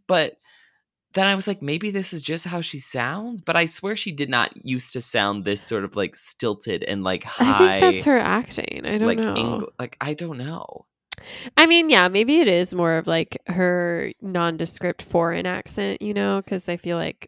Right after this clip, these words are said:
Speaker 2: fairy tales, you always end up skewing British. Um,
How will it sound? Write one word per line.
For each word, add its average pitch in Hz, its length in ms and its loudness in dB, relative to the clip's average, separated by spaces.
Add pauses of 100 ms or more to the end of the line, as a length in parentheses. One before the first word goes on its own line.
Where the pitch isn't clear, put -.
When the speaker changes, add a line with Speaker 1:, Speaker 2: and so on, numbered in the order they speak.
Speaker 2:
fairy 170 280 -4
tales, 160 380 -6
you 160 120 -4
always 160 300 -4
end 165 120 -10
up - 140 -6 (420)
skewing 170 460 -2
British. 165 600 -4 (480)
Um, 165 640 -2